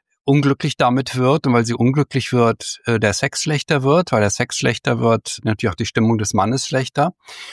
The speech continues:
und es entsteht eine Abwärtsspirale und im Grunde entsteht die daraus, weil die Frau zu wenig für die eigenen Wünsche und Bedürfnisse eingetreten ist.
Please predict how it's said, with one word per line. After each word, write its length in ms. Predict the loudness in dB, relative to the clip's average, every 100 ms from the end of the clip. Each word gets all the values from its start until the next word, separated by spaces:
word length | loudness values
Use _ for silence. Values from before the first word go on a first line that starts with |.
| -6
und 140 | 0 2
es 100 | 2
entsteht 420 | 0 0 -2 0
eine 100 | -2
Abwärtsspirale 1080 | -2 -2 -2 -2 -6 -6 -2 0 0 0 0
und 200 | -2 -4
im 140 | -6
Grunde 340 | 0 2 4 2
entsteht 380 | 0 0 -2 -2
die 100 | 0
daraus, 540 | 2 4 2 0 0
weil 120 | 0
die 120 | 0
Frau 500 | -2 0 2 0 -2
zu 260 | -6 -6 -2
wenig 360 | 0 2 0 -2
für 140 | -2
die 120 | 0
eigenen 400 | 0 0 0 0
Wünsche 280 | 2 0 0
und 120 | -4
Bedürfnisse 580 | -2 -2 -2 -2 -4 -4
eingetreten 640 | -6 -8 -12 -14 -14 -14
ist. 200 | -18 -18